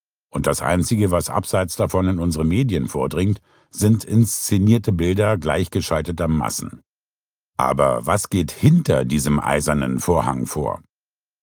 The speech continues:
Das wissen wir nur von den wenigen mutigen Menschen, die es geschafft haben,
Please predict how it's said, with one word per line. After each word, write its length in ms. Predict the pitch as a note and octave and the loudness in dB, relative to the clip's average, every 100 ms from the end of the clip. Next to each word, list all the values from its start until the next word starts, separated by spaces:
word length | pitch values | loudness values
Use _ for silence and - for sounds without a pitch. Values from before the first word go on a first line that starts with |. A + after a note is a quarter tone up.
| _ _ _ _ _ _ | _ _ _ _ _ _
Das 200 | F#2 F#2+ | -2 0
wissen 260 | D3 C3+ C#3 | 2 6 8
wir 80 | A2+ | 8
nur 380 | A#2 B2 D3+ D#3+ | 8 8 4 0
von 240 | C3+ A#2+ | 0 2
den 200 | A#2+ G2+ | 2 2
wenigen 420 | A2 D3 C3 B2 | 4 4 4 6
mutigen 460 | B2 C3 A#2+ A2+ F#2+ | 8 6 4 2 2
Menschen, 400 | F2 F#2+ - A#2+ | 2 0 2 2
die 140 | G#2 | 2
es 140 | G2 - | 0 -2
geschafft 420 | - A#2 A#2+ A#2 | -4 -4 -2 0
haben, 380 | A2 G#2+ G#2+ | 2 2 0